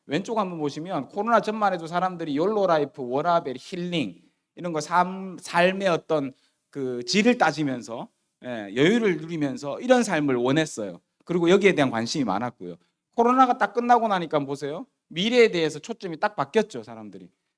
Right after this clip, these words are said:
예, 요게 크-, 글자가 클수록 사람들이 검색을 많이 한다는 거예요. 자, 제일 큰 게 뭐예요? 미래 준비. 그 다음에 왜요? 경제 불확실성, 수익 다변화, 뭐, 어, 재테크,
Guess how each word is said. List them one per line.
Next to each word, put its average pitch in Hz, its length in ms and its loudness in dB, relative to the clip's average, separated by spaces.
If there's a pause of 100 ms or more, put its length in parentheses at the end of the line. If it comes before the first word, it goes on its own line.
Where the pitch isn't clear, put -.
(240)
예, 104 180 -12
요게 196 240 6
크-, - 200 -12
글자가 233 440 4
클수록 208 960 2
사람들이 214 460 2
검색을 196 460 0
많이 131 260 0
한다는 110 360 -6
거예요. 85 280 -18 (420)
자, 104 140 -6
제일 180 220 -2
큰 240 160 -2
게 220 80 2
뭐예요? 151 420 4 (500)
미래 175 320 12
준비. 107 300 -4
그 185 100 2
다음에 160 280 8
왜요? 139 380 10 (240)
경제 160 320 4
불확실성, 143 680 0
수익 196 360 -6
다변화, 123 500 0 (360)
뭐, 107 440 -8 (120)
어, 160 220 -6
재테크, 170 760 0